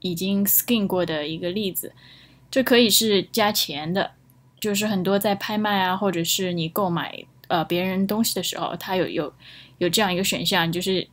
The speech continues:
呃，竞拍，bidding，你加一块减一块，都是整数，用 stepper 比较好用。那如果，如果你想说大幅度增加的话，它在下面会加一个 slider。这个是实际上的一个案例。然后基本上 stepper 就是这些东西，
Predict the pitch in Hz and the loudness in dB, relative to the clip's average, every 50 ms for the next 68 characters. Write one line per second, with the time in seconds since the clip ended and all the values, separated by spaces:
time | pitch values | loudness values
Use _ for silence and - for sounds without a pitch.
0 | - - - 170 - 214 185 170 170 - 190 180 175 175 170 - _ _ _ - | -12 -12 -8 -4 -2 -2 -2 -2 -2 0 2 2 2 2 0 -4 _ _ _ 2
1 | 190 190 180 170 101 82 - 196 - - _ _ - 190 180 165 - 196 190 190 | 2 2 2 2 -2 -4 -6 -8 -10 -12 _ _ -8 -6 -4 0 2 4 4 2
2 | 180 170 - 214 180 175 170 175 151 147 156 165 - - 165 107 - - - 185 | 2 -2 0 0 0 0 0 -4 -4 -6 -6 -8 -6 -4 -4 -4 -4 -4 -4 -6
3 | 185 190 - 185 160 156 - - - 180 - - 180 180 170 - - 180 180 - | -6 -4 -4 -6 -6 -4 -6 -4 -4 -6 -6 -6 -4 -2 -2 0 0 0 -2 0
4 | 196 170 165 - 170 160 - - - - - - - - - _ _ _ _ - | -4 -4 -2 -2 -2 -2 -4 -6 -8 -8 -10 -10 -12 -12 -16 _ _ _ _ -20
5 | - - - - _ _ - 214 220 208 208 214 233 247 233 220 214 208 220 220 | -20 -20 -20 -20 _ _ 0 2 4 4 4 4 4 4 6 4 4 2 2 2
6 | 220 214 208 214 220 208 175 180 - 202 196 - 240 214 196 - - 185 180 180 | 2 2 2 2 2 0 0 0 0 -2 2 4 4 4 4 2 -2 -4 -4 -2
7 | 175 185 185 185 180 180 175 180 175 180 180 185 185 185 - 202 185 185 170 160 | -2 -2 -2 0 0 -2 0 -2 -2 -2 -2 -4 -4 -2 -2 0 0 0 -2 -2
8 | 165 175 175 180 175 170 170 - - - 165 160 156 165 165 - - - - - | -4 -4 -2 -2 -2 -2 -2 -4 -6 -4 -4 -2 -2 -2 -4 -6 -8 -12 -12 -16
9 | _ _ _ _ _ _ _ _ _ _ - - 196 185 180 180 - 190 185 185 | _ _ _ _ _ _ _ _ _ _ -6 -4 -2 -2 -2 -2 -2 -2 -2 -2
10 | - - 190 190 196 247 233 233 208 185 170 156 156 - 156 160 - - - - | -2 -2 -2 -2 0 0 2 2 2 0 0 -2 -4 -2 -4 -4 -4 -4 -4 -4
11 | 160 165 - 233 233 220 190 190 - - - 311 302 285 247 240 269 254 240 - | -4 -2 0 0 0 0 0 -2 -4 -2 -2 2 4 4 4 4 4 2 2 2
12 | - 233 226 - 254 208 196 190 190 196 - 180 165 170 160 151 165 165 - - | 2 2 2 2 0 -2 -2 -2 -4 -4 -2 -2 -2 -2 -2 -4 -4 -4 -4 -6
13 | 135 - | -6 -10